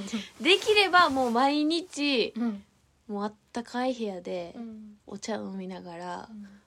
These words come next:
Speaker 1: 本読んで、
Speaker 2: うん。
Speaker 1: 映画見て、
Speaker 2: うん。
Speaker 1: 歌歌っ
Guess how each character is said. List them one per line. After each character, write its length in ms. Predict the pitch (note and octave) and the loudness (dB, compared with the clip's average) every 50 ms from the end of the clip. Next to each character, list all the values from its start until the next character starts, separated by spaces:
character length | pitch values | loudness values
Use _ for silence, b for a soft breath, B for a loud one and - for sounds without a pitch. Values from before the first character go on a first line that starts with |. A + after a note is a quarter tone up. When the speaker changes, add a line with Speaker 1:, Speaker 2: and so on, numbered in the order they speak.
| _ _ | _ _
Speaker 1:
本 280 | _ _ G#3+ G3 G3 F#3+ | _ _ -6 -6 -6 -6
読 220 | F#3 F#3 F3+ F3+ | -8 -8 -10 -10
ん 100 | F3+ F3 | -12 -8
で、 340 | E3+ F#3 F#3+ F#3 E3+ E3 - A#3+ | -6 -6 -6 -6 -6 -8 -12 -12
Speaker 2:
う 40 | |
ん。 240 | A3+ G#3+ G#3 G3+ G3+ G3 | -12 -12 -12 -14 -12 -10
Speaker 1:
映 260 | F#3+ F#3+ F#3 F#3 F#3 | -8 -6 -4 -4 -6
画 140 | F3+ F#3+ F3 | -6 -8 -10
見 140 | F3 F#3 F3 | -10 -12 -14
て、 360 | - - F#3 F3+ F3 E3+ - | -12 -10 -8 -8 -8 -8 -10
Speaker 2:
う 40 | A#3+ | -10
ん。 480 | A3 G#3+ G#3 G3+ G3+ G3 G3+ G3 G3 G3 _ _ _ _ _ | -10 -10 -10 -10 -10 -12 -12 -14 -16 -18 _ _ _ _ _
Speaker 1:
歌 320 | - G3+ G3 - F3 E3+ | -10 -8 -6 -6 -8 -6
歌 200 | F3 F3+ F3+ F3+ | -8 -8 -10 -12
っ 40 | E3+ | -14